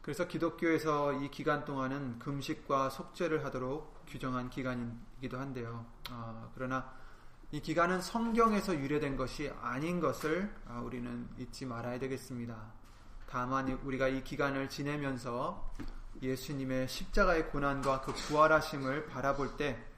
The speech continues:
아, 이제 우리의 마음과 믿음을 다시 점검해보고, 우리도 예수 그리스도의 고난에 동참하는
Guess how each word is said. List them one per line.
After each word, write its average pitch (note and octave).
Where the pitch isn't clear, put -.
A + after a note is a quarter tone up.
아, A#2
이제 A2+
우리의 B2
마음과 B2+
믿음을 B2
다시 D#3+
점검해보고, C#3
우리도 B2
예수 C3
그리스도의 C3
고난에 C3
동참하는 C3